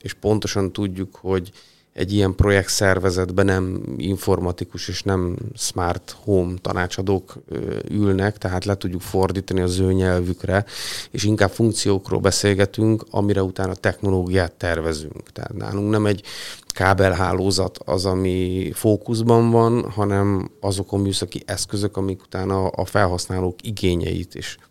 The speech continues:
funkciók, szükségletüket ki fogja szolgálni, és ezeket, ezeket a rendszereket, ö, összeintegrálva egy csomagba próbáljuk meg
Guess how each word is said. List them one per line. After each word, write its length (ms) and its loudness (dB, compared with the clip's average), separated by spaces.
funkciók, 680 -2
szükségletüket 880 -2
ki 100 -8
fogja 340 -6
szolgálni, 580 0
és 160 -2
ezeket, 580 -2
ezeket 320 0
a 40 2
rendszereket, 640 2
ö, 680 2
összeintegrálva 1700 0
egy 180 2
csomagba 800 0
próbáljuk 580 -2
meg 340 -6